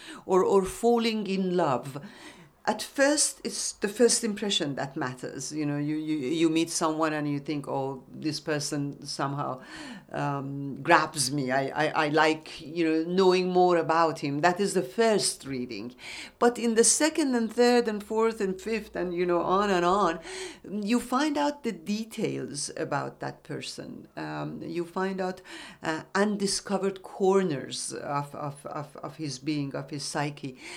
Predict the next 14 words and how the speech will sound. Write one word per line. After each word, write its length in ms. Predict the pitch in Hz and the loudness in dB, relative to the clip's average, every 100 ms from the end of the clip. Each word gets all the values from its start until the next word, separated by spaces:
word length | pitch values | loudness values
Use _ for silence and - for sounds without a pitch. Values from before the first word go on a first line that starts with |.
| - - | -16 -8
And 340 | - 202 208 202 | -2 0 0 -2
so 480 | - 262 269 269 233 | -2 2 0 -2 -2
there 200 | 240 240 | 4 4
is 180 | 208 226 | 4 0
no 240 | 262 285 - - | 0 -2 -10 -6
end 340 | 247 330 - - | -4 -2 -4 -10
to 140 | 131 | -10
it. 280 | 120 - - | -8 -8 -10
I 60 | 165 | -8
mean, 220 | 175 185 | -6 -6
reading 480 | 180 196 247 240 226 | -4 -4 -4 -4 -6
presents 560 | 233 190 202 208 220 - | -6 -6 -4 -4 -8 -10
to 120 | 214 | -6
you 280 | 202 202 | -4 -4